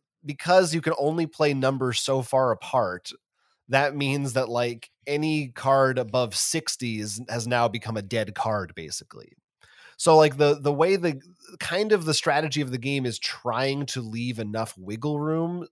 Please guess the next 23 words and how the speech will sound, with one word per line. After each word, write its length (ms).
so 300
that 220
you 180
don't, 340
you 120
cut 300
out 240
as 180
few 220
cards 400
as 100
possible. 760
But 100
I 40
feel 160
like 140
inevitably 560
you 80
sort 260
of 60
have 420
to 100
choose 420